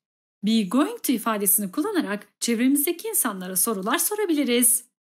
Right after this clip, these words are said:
"Sen bunu yapacak mısın? Sen şuraya gidecek misin?" gibi. Soru cümlesi oluştururken dikkatli olmalıyız. Çünkü bu kez am, is, are yardımcı fiillerini cümlenin başında kullanacağız.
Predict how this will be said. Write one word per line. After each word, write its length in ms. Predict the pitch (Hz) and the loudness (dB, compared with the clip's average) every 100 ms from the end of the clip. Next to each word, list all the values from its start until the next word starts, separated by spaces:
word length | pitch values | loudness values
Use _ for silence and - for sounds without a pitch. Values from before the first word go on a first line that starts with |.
| _ _ - | _ _ -4
"Sen 300 | - 226 208 | 0 2 2
bunu 120 | 208 | 0
yapacak 500 | 208 220 233 440 440 | -2 -2 -2 -2 0
mısın? 440 | 302 - 233 233 - - | 0 2 0 -2 -6 -4
Sen 280 | - 220 | -2 -2
şuraya 360 | 202 - 208 214 | -2 -2 0 0
gidecek 480 | 208 247 269 381 - | 0 0 0 -2 0
misin?" 340 | 196 220 208 | 2 2 0
gibi. 380 | 202 196 220 226 _ _ - | 0 0 0 -4 _ _ -4
Soru 300 | - 320 359 | 2 4 4
cümlesi 340 | 453 262 - | 2 0 0
oluştururken 560 | 226 262 - 285 415 453 | 0 0 0 -2 -2 -2
dikkatli 360 | 311 247 220 202 | -2 -2 -4 -4
olmalıyız. 560 | 196 196 202 196 - | -4 -2 0 0 -2
Çünkü 340 | - 240 208 190 | -2 -2 -2 -4
bu 80 | 247 | -4
kez 380 | 233 254 - - _ 247 | -2 0 0 -4 _ -2
am, 360 | 247 254 262 - | 2 2 0 0
is, 300 | 233 196 - | 0 0 -2
are 180 | 190 | -4
yardımcı 480 | 208 214 220 262 320 | -2 0 0 -2 0
fiillerini 400 | 285 208 196 196 | -2 -2 -2 -4
cümlenin 360 | 240 233 262 453 | -2 0 0 0
başında 380 | 359 240 208 190 | -2 0 -4 -4
kullanacağız. 640 | 202 196 185 202 202 | -4 -4 -2 0 0